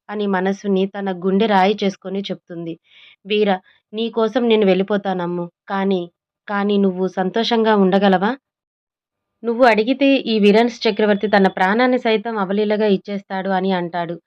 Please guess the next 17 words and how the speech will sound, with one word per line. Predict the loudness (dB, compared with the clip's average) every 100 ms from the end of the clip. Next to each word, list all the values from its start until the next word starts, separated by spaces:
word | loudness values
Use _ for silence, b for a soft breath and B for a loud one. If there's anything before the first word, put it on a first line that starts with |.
| _ _ _ _ -6
మనస్విని | -2 -2 -2 -2 0
వీర్ | 2 2 4 4
నోటి | 2 2
మీద | 2 2 2
చెయ్యి | 0 0 2
వేసి, | 2 2 -4 -10 _
"ఇంకెప్పుడు | -14 -10 -10 -8 -6
అలాంటి | -2 -2 -2 -2
మాటలు | -2 -2 -2 -2
మాట్లాడొద్దు | 0 0 -2 -2 -4 -6
వీరా," | -6 -4 -4 -6 _ _ -12
అని | -6 -4 -4
చాలా | 0 2 4
ఎమోషనల్గా | 4 2 2 0 -2 -2 2 2
అంటుంది. | 2 -2 -4 -6 -8 _ _ _ _
వీర | -8 -2 2 2
భారంగా | 2 2 4 2 4